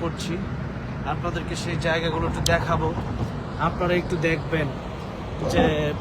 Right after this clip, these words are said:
এখন তো রাস্তা হয়েছে, আগে যখন রাস্তা ছিল না, এই তায়েফ রাসূলুল্লাহ সাল্লাল্লাহু আলাইহি সাল্লাম কিভাবে কত কষ্ট করে গিয়েছিলেন। এখন সময় লাগ-, একটু সময় লাগবে, একটু ম্যাপের দিকে দেখি। আহ, এখনো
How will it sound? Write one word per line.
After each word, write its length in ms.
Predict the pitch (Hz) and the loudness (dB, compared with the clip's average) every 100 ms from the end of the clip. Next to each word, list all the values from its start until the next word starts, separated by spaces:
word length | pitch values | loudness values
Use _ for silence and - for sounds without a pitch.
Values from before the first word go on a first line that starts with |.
| - | 0
এখন 340 | 170 165 190 | 0 2 2
তো 80 | 180 | 4
রাস্তা 340 | 175 175 - 180 | 6 4 4 4
হয়েছে, 380 | 175 170 - | 4 4 2
আগে 220 | 165 - - | 2 4 4
যখন 260 | 165 170 | 4 2
রাস্তা 340 | 175 170 165 175 | 4 4 4 0
ছিল 300 | - 175 175 | 0 2 4
না, 220 | 170 165 156 - - - - - - 165 | 4 4 2 -6 -8 -8 -4 0 2 2
এই 320 | 170 175 175 180 | 2 2 0 4
তায়েফ 360 | 180 185 190 - - - - - - - 180 | 6 8 4 2 -4 -4 -6 -6 -4 0 2
রাসূলুল্লাহ 680 | 180 196 190 185 180 180 | 6 8 8 8 8 6
সাল্লাল্লাহু 400 | 175 185 175 175 | 6 4 6 4
আলাইহি 160 | 175 160 | 4 2
সাল্লাম 280 | 180 170 170 | 2 2 0
কিভাবে 380 | 180 190 190 185 175 | 0 2 4 4 2
কত 220 | 196 - 247 | 2 2 2
কষ্ট 320 | 202 190 - 214 | 4 2 2 0
করে 300 | 208 202 196 | 2 2 4
গিয়েছিলেন। 540 | 190 180 - 175 156 151 147 - 170 165 - - | 4 2 0 0 0 -2 -8 -8 -8 -8 -10 -6
এখন 320 | 170 185 202 202 _ | -4 0 0 0 _
সময় 120 | 185 | -2
লাগ-, 760 | 180 175 - - - - - 151 | 0 0 -2 -4 -4 -4 -4 -2
একটু 220 | 165 - | -2 -2
সময় 340 | - 160 175 170 | -2 0 2 2
লাগবে, 300 | 170 147 165 | 2 2 -2
একটু 200 | - 170 | 0 2
ম্যাপের 420 | 165 156 165 151 | 2 2 0 0
দিকে 180 | 160 156 | 0 0
দেখি। 360 | 156 - 156 | 0 -2 -2
আহ, 1400 | 156 - - - - - - 147 156 147 151 147 135 - | -2 -4 -4 -6 -6 -6 -6 -2 2 4 4 4 0 0
এখনো 540 | 156 156 180 185 185 | 0 2 2 4 4